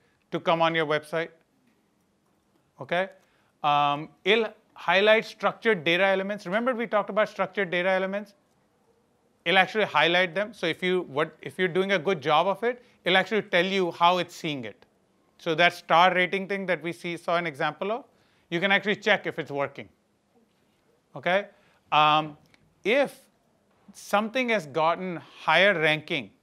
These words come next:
and you wanna demote it, you can actually do that. For whatever reason, let's say, that one link has gotten higher rank for God knows ro-, what reason,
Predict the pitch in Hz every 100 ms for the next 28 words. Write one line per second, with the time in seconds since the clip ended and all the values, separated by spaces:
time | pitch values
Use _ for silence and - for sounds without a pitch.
0 | _ _ _ _ _ _ _ _ 143 170
1 | 190 208 214 156 151 156 185 175 107 _
2 | _ _ _ 139 165 156 151 156 127 120
3 | - _ _ _ _ _ _ _ _ _
4 | _ _ _ - 165 180 247 262 214 190
5 | 170 160 139 131 131 92 _ _ _ -
6 | 147 143 180 202 175 190 170 160 131 156
7 | 156 165 151 _ _ _ - 160 170 151
8 | 156 156 - 151 139 135 _ _ _ _
9 | _ _ _ _ _ 254 156 143 160 160
10 | 165 123 139 151 147 139 139 135 139 113